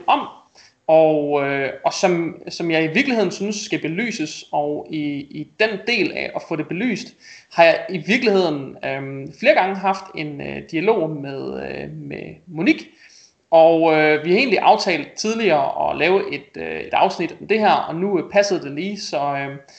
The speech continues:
i dag har jeg, øh, Monique med, og vi er på grund af corona, så, jeg vil sige, så er hun med via sådan en Skype-forbindelse. Så hvis lyden den, øh, den falder ud undervejs,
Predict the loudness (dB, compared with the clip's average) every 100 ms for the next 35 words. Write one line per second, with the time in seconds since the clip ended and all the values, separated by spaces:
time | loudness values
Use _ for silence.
0 | -20 -6 4 4 4 4 4 4 -2 -6
1 | -8 -6 -4 -2 0 0 0 -4 -4 -2
2 | 0 0 -2 -6 -12 -6 -2 -2 -2 -6
3 | -10 -8 -4 -2 -2 -2 -4 -4 -4 -6
4 | -10 -10 -6 -6 -4 -2 0 0 -2 -4
5 | -4 -6 4 4 4 0 0 0 -8 -14
6 | _ -20 -14 -4 -2 0 -2 0 0 2
7 | 0 0 -2 -4 -6 -8 -10 -2 -2 2
8 | 4 4 2 -2 -2 -2 2 2 0 -8